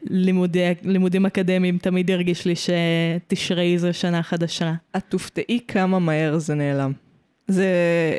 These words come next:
Speaker 2: כשלא בלימודים אקדמיים, אז כאילו את פתאום כזה, "אה, יש פה מלא ילדים.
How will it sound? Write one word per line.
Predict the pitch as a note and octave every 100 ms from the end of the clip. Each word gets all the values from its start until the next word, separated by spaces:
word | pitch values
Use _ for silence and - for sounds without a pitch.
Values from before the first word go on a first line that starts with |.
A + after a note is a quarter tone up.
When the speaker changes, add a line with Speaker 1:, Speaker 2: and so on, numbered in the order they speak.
| - _
Speaker 2:
כשלא | - F#3+ F#3
בלימודים | A3+ B3 G#3+ G3+
אקדמיים, | A3 E3 G#3 G#3+ G#3+ A#3 _
אז | - D#3 D#3+
כאילו | - E3 D#3+
את | - - -
פתאום | - G#3+ A3+
כזה, | A#3 G3+ F3+ - _ -
"אה, | F4+ A3+
יש | A3+
פה | -
מלא | D4 C4+ C4
ילדים. | C#4+ C#4 G#3+ B3+